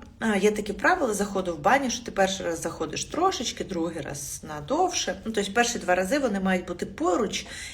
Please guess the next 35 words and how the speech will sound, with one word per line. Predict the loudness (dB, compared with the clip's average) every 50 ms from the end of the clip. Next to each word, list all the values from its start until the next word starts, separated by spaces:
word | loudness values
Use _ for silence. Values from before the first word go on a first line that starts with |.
| -14 -16 -8
і, | -4 0 2 4 4 2 2 -4 -10 -8 -6 -4
а, | -2 -2 -2 -2 -4 -4 -6 -10 -14 -4
короткі. | 0 4 4 6 6 4 2 -2 -8 -12 -12 -4 2
Да? | 4 6 6
І | 6 4
третій | 2 4 4 4 4 2 0 -2
заход | -2 -2 0 0 0 -2 -2
в | 2 4
баню, | 4 4 4 2 -2 -4 -2
це | -2 0
вже, | 0 -2 -4 -6 -8
типу, | -12 -12 -10 -12
такий, | -12 -12 -14 -10 -8 -8 -8 -8 -8 -10 -10 -10 -12 -14 -16 -20 -20 -20 -10 -6
а, | -4 -4 0
мощний. | 4 6 6 6 6 4 0 -2 -4 -4 -6 -8 -8 -10 -12 -14 -12 -10 -10 -8 -8 -8 -10 -12 -14 -18 -20 -4 2
І | 4 4 4
дру-, | 2 0 -2 -2 -2 -2 2
тре-, | 4 4 6 6 4 4 6
е, | 6 6 6
четвертий | 6 4 2 2 2 2 2 2 0 -2
момент. | -2 -2 -4 -6 -6 -6 -8
Я, | -2 2 4 6 6 6 6 4 2 -2 -10 -14 -12 -10
м, | -10 -8 -6 -2 0 2 4
не | 4 6 4 4 2
ходила | 2 0 0 2 4 4 4 4 4
в | 2 2
холодний | 0 2 2 4 4 4 2 2 0 0 0 0
душ | 0 0 -2 -4 -2 -2 -2 -2 -2 -4 -6 -8
більше, | -10 -4 -4 -4 -2 -2 -2 -4 -2 -4
ніж | -4 -4 -4 -6 -6
півроку, | -6 -8 -8 -6 -2 -2 -2 -2 -2 -4 -4 -4 -2 -2
а | -4
то | -4 -2 0 2
й | 2 2 2
рік. | 0 -2 -6 -8 -12